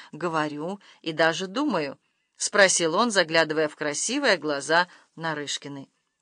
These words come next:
«Назови мне имя этой злой феи, так усердно желавшей нас поссорить». «Напротив,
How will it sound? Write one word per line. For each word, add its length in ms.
«Назови 460
мне 220
имя 420
этой 340
злой 260
феи, 420
так 180
усердно 480
желавшей 580
нас 320
поссорить». 720
«Напротив, 880